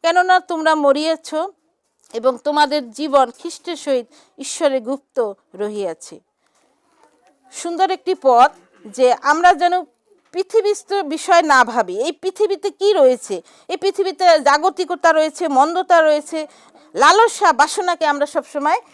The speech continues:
বেশি প্রাধান্য দেই, দেই কি না? আমরা সবসময় কিন্তু জাগতিকতায়, জাগতিক, আহ, ঢামাডোল বেশি করি, কিন্তু আত্মিকভাবে এগুলো কিন্তু আমাদের কম, কম করি।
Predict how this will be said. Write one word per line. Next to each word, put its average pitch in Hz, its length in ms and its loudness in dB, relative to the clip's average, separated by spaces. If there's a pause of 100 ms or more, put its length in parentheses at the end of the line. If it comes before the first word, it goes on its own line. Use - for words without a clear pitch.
(140)
বেশি 247 420 0 (220)
প্রাধান্য 247 460 0
দেই, 185 200 -6
দেই 403 240 4
কি 370 140 -4
না? 202 180 -2 (260)
আমরা 349 180 0
সবসময় 427 460 0
কিন্তু 349 260 -8
জাগতিকতায়, 311 880 -2 (380)
জাগতিক, 311 560 -2 (120)
আহ, 262 240 -4
ঢামাডোল 320 500 2
বেশি 294 320 -8
করি, 202 300 -8 (320)
কিন্তু 311 220 -4
আত্মিকভাবে 262 760 -2
এগুলো 269 260 -2
কিন্তু 262 260 -8
আমাদের 233 280 -4 (160)
কম, 269 360 6 (340)
কম 349 240 4
করি। 240 320 2